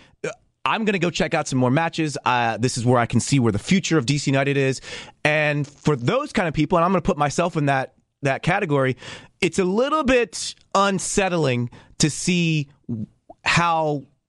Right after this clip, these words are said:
short of the process is time left to, to kinda get your whole team together. Are you guys nervous at all, or do you have a timeline and it's, "Hey, don't worry, when the time comes, we'll have our team,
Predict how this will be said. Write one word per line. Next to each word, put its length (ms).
short 840
of 40
the 60
process 540
is 120
time 260
left 360
to, 400
to 240
kinda 340
get 160
your 100
whole 160
team 340
together. 420
Are 140
you 240
guys 280
nervous 400
at 140
all, 380
or 160
do 100
you 180
have 140
a 60
timeline 640
and 120
it's, 300
"Hey, 220
don't 200
worry, 360
when 220
the 80
time 280
comes, 300
we'll 100
have 220
our 100
team, 400